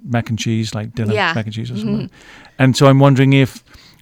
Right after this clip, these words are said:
Speaker 1: with a little thought, you are able to, like, look back at an incident or maybe some element of shaming or otherwise that
Speaker 2: Mm-hmm.
Speaker 1: made you think, "No, this,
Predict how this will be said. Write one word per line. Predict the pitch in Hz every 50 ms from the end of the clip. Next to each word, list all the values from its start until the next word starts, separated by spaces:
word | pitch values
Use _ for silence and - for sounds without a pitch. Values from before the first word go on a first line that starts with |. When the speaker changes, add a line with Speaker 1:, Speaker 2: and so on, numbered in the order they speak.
| _ -
Speaker 1:
with | 143 120
a | 135
little | 131 135 131 139 123
thought, | - - 139 135
you | 147 139 135 147
are | 185 214 190
able | 127 101 90 - 101 95
to, | - - 104 98 101 - -
like, | - 104 104 -
look | 123 117 131 123 139
back | 120 117 113 113 107 95 - -
at | 113 113 -
an | - 110 110 120
incident | 131 147 139 - 151 135 143 147 -
or | - 127 120
maybe | 120 120 117 113 117 110
some | - - 123 113 110 -
element | - 113 113 113 110 107 107
of | 110 101 -
shaming | - - 123 123 120 117 117 117 110 104
or | 104 104
otherwise | 110 123 123 113 104 104 101 101 101 101 -
that | - - - 190
Speaker 2:
Mm-hmm. | 190 185 170 139 127
Speaker 1:
made | 123 120 117 -
you | 120 110
think, | - 120 113 110 -
"No, | 127 131 127 107 104
this, | 101 110 104 -